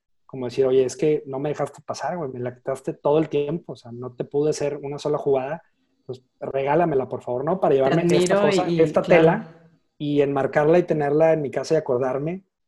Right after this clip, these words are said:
Speaker 1: de lo difícil que fue como enfrentarte", digo,
Speaker 2: Claro.
Speaker 1: me parece, me parece muy, muy, muy
Speaker 2: Fíjate, no lo había pensado así, como
Speaker 1: muy
Speaker 2: ese
Speaker 1: bonito.
Speaker 2: reconocimiento. Sí, pero sí es totalmente, totalmente cierto.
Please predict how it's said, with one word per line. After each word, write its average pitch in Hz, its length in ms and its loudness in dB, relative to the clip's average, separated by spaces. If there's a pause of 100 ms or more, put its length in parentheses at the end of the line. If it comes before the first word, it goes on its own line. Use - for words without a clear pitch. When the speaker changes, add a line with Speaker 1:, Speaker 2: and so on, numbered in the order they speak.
(300)
Speaker 1:
de 131 120 -4
lo 127 120 0
difícil 131 440 -4
que 135 120 0
fue 139 400 -6 (880)
como 127 220 -10
enfrentarte", 123 800 -4
digo, 127 240 -6
Speaker 2:
Claro. 151 240 -6
Speaker 1:
me 190 60 -6
parece, 156 440 -6
me 131 120 -8
parece 131 320 -8
muy, 143 180 -2
muy, 131 260 -12 (240)
muy 123 200 -16
Speaker 2:
Fíjate, 175 260 -6
no 185 160 0
lo 196 60 2
había 208 180 4
pensado 190 300 -2
así, 180 220 -4
como 170 160 -4
Speaker 1:
muy - 40 0
Speaker 2:
ese 135 80 4
Speaker 1:
bonito. 135 140 2
Speaker 2:
reconocimiento. 160 640 -4 (300)
Sí, - 180 -20
pero 156 220 -6
sí 165 100 -6
es 165 140 -4
totalmente, 165 1040 -6
totalmente 165 480 -8
cierto. 160 360 -12